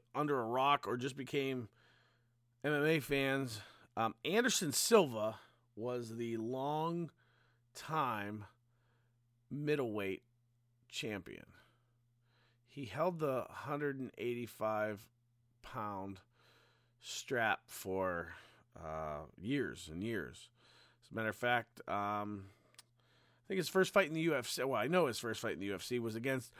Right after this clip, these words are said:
one of my favorites, and it was a uh, a fight I was anticipating and looking forward to.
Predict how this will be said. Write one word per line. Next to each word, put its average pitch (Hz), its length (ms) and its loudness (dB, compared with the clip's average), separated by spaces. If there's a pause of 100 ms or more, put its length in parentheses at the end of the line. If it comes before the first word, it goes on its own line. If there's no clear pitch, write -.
(240)
one 160 180 4
of 165 120 4
my 170 320 6
favorites, 120 800 -2
and 117 160 0
it 120 100 0
was 110 180 -2
a 110 220 -4 (840)
uh, 98 200 0 (240)
a - 100 -6
fight 175 300 4
I 165 80 8
was 143 240 2 (120)
anticipating 190 960 4
and 147 100 2
looking 147 280 0
forward 190 420 4
to. 233 320 2